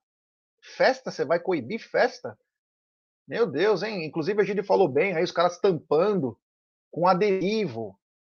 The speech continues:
sabe? Uma, nossa senhora, quem, imagina, vender o Allianz Parque pro mundo, tá louco, a propaganda. Meu amigo, eles investiram trezentos milhões, sabe pra quê, Comembol? O teu campeonato, que tem vários puxadinho,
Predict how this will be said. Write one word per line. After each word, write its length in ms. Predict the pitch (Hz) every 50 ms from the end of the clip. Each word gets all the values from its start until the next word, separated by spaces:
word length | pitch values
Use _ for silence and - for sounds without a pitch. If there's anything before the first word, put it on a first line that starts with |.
| _ _ _ _ _
sabe? 320 | _ 135 160 208 196 185
Uma, 520 | 170 165 175 180 175 165 156 143 139 131 120 101
nossa 520 | 110 117 127 160 208 226 - - - 156
senhora, 600 | - - - 143 139 151 170 175 160 151 135 120 - _
quem, 260 | - 202 233 214 - - _ - - _ _ _ _ _ _ _ _ _ _
imagina, 440 | - 135 143 143 - 185 208 190 156
vender 320 | 113 135 156 147 127 156 190
o 100 | 196 190
Allianz 260 | 185 175 170 151 -
Parque 300 | - 165 175 170 - 175
pro 160 | 175 160 151
mundo, 480 | 135 135 147 180 196 185 143 123 120 - _
tá 140 | - 175 175
louco, 420 | 175 139 143 185 202 196 - 143
a 40 | 139 -
propaganda. 840 | - 170 170 - 160 131 113 139 160 185 208 196 156 131 113 117 _ _ _ _ _ _ _ -
Meu 80 | 247
amigo, 160 | 269 233 165
eles 160 | 180 170 160 190
investiram 440 | 202 196 220 214 - 226 226 233
trezentos 540 | 233 240 226 226 190 190 226 247 240 262 220
milhões, 440 | 254 254 214 180 190 233 262 233 190
sabe 140 | - 254 254
pra 120 | - 185
quê, 160 | - 247 269
Comembol? 560 | - 254 240 233 208 185 175 160 139 120 - _ _ _ _ _ _ _ _ _ _ _ _
O 100 | 143 151
teu 220 | 123 - 220 - 240
campeonato, 880 | - 277 262 269 254 233 202 185 185 214 233 220 - - 139 123 117 _ _ _ _ _ _ _ _ _ _ _
que 80 | - 175
tem 240 | - - 220 208 170
vários 340 | 151 208 240 269 262 226 -
puxadinho, 920 | - - 208 185 - - 151 139 123 113 170 226 269 254 190 131 113